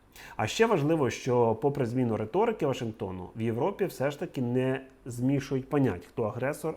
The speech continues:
а хто жертва. І це відчувається не лише по заявах Рюте, але й так Макрона та Мерца, всіх інших. Ну і тепер вони головні вороги Кремля. Якщо раніше в російських під'їздах, е, вибачаюся, мочилися Обама та Байден,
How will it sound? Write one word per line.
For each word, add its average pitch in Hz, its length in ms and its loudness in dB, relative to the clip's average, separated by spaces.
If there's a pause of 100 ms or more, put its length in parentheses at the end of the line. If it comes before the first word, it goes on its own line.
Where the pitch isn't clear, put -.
а 107 320 -6
хто 110 280 -8
жертва. 101 500 -6 (360)
І 107 80 -8
це 185 180 0
відчувається 147 640 -2
не 113 260 0
лише 113 320 0
по 101 120 -8
заявах 98 440 -6
Рюте, 180 380 0
але 123 280 0
й 98 40 -6
так 98 200 -12 (260)
Макрона 131 600 -2 (120)
та 95 120 -8
Мерца, 139 480 -2
всіх - 320 -10
інших. - 320 -14 (800)
Ну 131 160 6
і 226 60 8
тепер 214 300 6
вони 175 280 6
головні 135 560 4
вороги 147 320 2
Кремля. 147 520 2 (220)
Якщо - 260 0
раніше 156 380 4
в 127 40 2
російських 135 460 -2
під'їздах, 123 800 -2
е, 110 420 2
вибачаюся, 110 640 -4
мочилися 110 720 -2
Обама 110 320 0
та 127 140 -2
Байден, 202 420 2